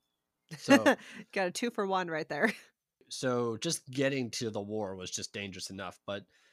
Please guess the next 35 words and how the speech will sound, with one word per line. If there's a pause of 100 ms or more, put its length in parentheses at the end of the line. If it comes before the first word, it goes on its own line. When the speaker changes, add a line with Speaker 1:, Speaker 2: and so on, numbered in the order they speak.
(140)
Speaker 1:
some
accounts
claim
that
the
Queen
Mary (120)
didn't
have
an
issue
with
this
because (100)
she
could
travel
at (340)
twenty-eight
knots
or
thirty-two
miles
an
hour. (480)
And
the
fastest
that
a
U-boat
could (120)
travel
submerged
was